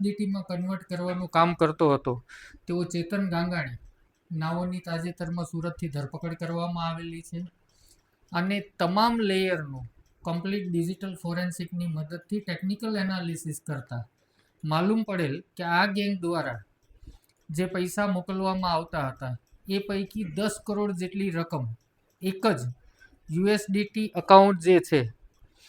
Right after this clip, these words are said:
જે Bitget પ્લેટફોર્મ પર હતું, એમાં મોકલવામાં આવતા, જે ચેતનના ફોરેન્સિકથી એના ફોનમાંથી મળ્યું.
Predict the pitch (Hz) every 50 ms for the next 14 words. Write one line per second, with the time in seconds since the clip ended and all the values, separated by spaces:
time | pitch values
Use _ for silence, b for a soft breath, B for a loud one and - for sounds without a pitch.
0 | B B B B - 147 143 180 190 196 196 190 165 170 180 180 - - - 208
1 | 208 208 - - 190 190 185 - - - 180 170 160 170 160 143 123 139 143 -
2 | - 165 175 190 - _ _ _ - 165 160 170 185 185 185 190 185 - 190 185
3 | 185 185 185 185 185 180 180 180 180 180 - 185 185 190 165 165 170 160 - 175
4 | 165 - 180 165 175 175 180 165 - - 165 165 175 175 170 - 175 165 - -
5 | 175 165 165 165 165 151 - 160 156 156 170 165 170 175 170 - 175 165 165 165
6 | 160 180 190 196